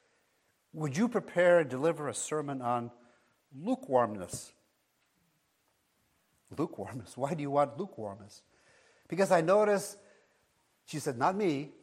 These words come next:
but I notice my friends, other Christians, are losing their enthusiasm, like, for church."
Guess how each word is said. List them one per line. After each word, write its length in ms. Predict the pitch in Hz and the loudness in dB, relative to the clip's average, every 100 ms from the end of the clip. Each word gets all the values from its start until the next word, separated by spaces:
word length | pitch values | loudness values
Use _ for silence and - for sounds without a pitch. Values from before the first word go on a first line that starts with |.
| - | -6
but 100 | 120 | -4
I 80 | |
notice 340 | 123 160 170 135 | 0 4 2 4
my 140 | 135 | 0
friends, 680 | 135 208 196 113 - - - _ _ _ _ _ - | 2 4 4 2 -6 -16 -20 _ _ _ _ _ 0
other 180 | 185 | 0
Christians, 600 | 180 143 127 - 101 - - _ _ _ _ _ | 0 -6 -8 -12 -14 -16 -20 _ _ _ _ _
are 120 | 120 | -10
losing 760 | 123 127 208 208 170 165 156 151 | -6 -2 -2 -2 -4 -4 -4 -6
their 160 | 127 135 | -6 -6
enthusiasm, 1000 | 120 - 165 175 127 127 117 107 104 101 _ _ _ - | -6 -6 -4 -4 -2 -2 -2 -6 -14 -16 _ _ _ -14
like, 160 | 120 | -14
for 80 | - | -14
church." 580 | 120 - 175 - - - | -20 -12 -12 -12 -20 -20